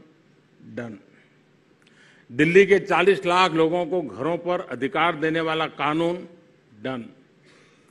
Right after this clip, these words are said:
तीन तलाक से जुड़ा कानून, डन। चाइल्ड अब्यूज के खिलाफ सख्त सजा का कानून,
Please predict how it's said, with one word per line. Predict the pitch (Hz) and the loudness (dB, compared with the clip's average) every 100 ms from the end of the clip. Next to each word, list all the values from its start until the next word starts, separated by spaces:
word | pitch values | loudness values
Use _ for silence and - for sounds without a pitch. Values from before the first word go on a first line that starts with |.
| _ _ _ _ - | _ _ _ _ 0
तीन | 196 220 156 | 2 4 0
तलाक | 175 180 190 | 0 2 2
से | 190 175 | 2 4
जुड़ा | 175 185 | 6 4
कानून, | 180 175 175 185 190 233 - - - | 4 2 4 2 0 -8 -16 -20 -18
डन। | 123 123 131 110 - - _ _ _ _ _ _ _ _ _ - | -10 -8 -8 -10 -20 -20 _ _ _ _ _ _ _ _ _ 2
चाइल्ड | 165 190 190 | 6 8 8
अब्यूज | 175 185 196 | 6 4 2
के | 196 | 0
खिलाफ | 151 165 180 185 185 | 2 2 4 4 0
सख्त | - 190 180 196 | -4 -4 -4 -10
सजा | 160 156 175 | -8 -2 0
का | 170 175 | 0 -2
कानून, | 175 170 185 190 196 | -2 0 0 -4 -6